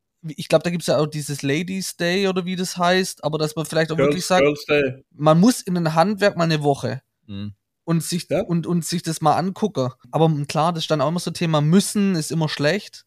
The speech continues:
Speaker 1: Müssen ist nie gut. Eigentlich soll das ja freiwillig stattfinden. Aber dass man die halt auf mehrere Etappen abholt
Speaker 2: Mhm.
Speaker 1: und, ähm, vielleicht auch nicht nur einmal, sondern wirklich vielleicht schon früh. Aber ich finde es gut, siebte, achte, neunte Klasse, das macht total Sinn.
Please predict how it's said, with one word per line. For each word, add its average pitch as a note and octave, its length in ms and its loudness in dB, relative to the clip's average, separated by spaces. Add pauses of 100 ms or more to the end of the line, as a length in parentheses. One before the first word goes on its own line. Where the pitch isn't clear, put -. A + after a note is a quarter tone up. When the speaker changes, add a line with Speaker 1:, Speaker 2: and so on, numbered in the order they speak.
(140)
Speaker 1:
Müssen D#3+ 420 -2
ist D3 160 -4
nie E3+ 180 4
gut. F#3+ 300 -4
Eigentlich D#3 240 -4
soll D#3+ 120 -2
das D3 120 -4
ja C#3+ 80 0
freiwillig D#3+ 420 -2
stattfinden. E3+ 540 -2 (300)
Aber D3 320 2 (300)
dass C#3 140 -4
man D#3 140 0
die D#3 100 0
halt D3 120 4
auf C#3+ 120 0
mehrere D#3 340 4
Etappen F3 600 2 (320)
abholt D3 580 0
Speaker 2:
Mhm. - 60 -14
Speaker 1:
und, C3+ 300 -4
ähm, B2+ 440 -4
vielleicht C#3 260 -2
auch B2+ 60 -2
nicht C#3 140 -2
nur C#3+ 200 -6
einmal, F3 420 2
sondern C#3 280 -2
wirklich D3 240 -8
vielleicht C3+ 240 -2
schon C3 260 -6 (220)
früh. - 260 -10
Aber D#3+ 160 -4
ich D#3+ 80 -4
finde G3 180 0
es - 120 -6
gut, A3+ 180 -4
siebte, - 460 -4
achte, F#3 300 0
neunte F3 280 -2
Klasse, F#3+ 300 -4
das E3 120 -10
macht D#3+ 180 -6
total D3 320 0
Sinn. G3 260 -2